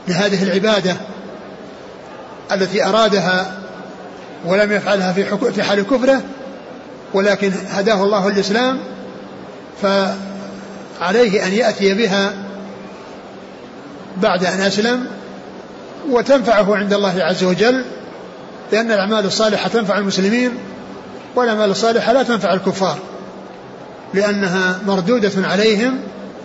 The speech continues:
لقول الله عز وجل: "وقدمنا إلى ما عملوا من عمل فجعلناه هباء منثورا"، يعني، لا عبرة به ولا قيمة له ولا فائدة يحصلونها من ورائه، لأنهم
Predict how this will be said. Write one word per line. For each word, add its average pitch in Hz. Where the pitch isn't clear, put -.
لقول 208
الله 190
عز 185
وجل: 196
"وقدمنا 196
إلى 196
ما 190
عملوا 185
من 185
عمل 208
فجعلناه 180
هباء 190
منثورا"، 214
يعني، 208
لا 202
عبرة 202
به 208
ولا 196
قيمة 196
له 240
ولا 220
فائدة 190
يحصلونها 196
من 196
ورائه، 208
لأنهم 202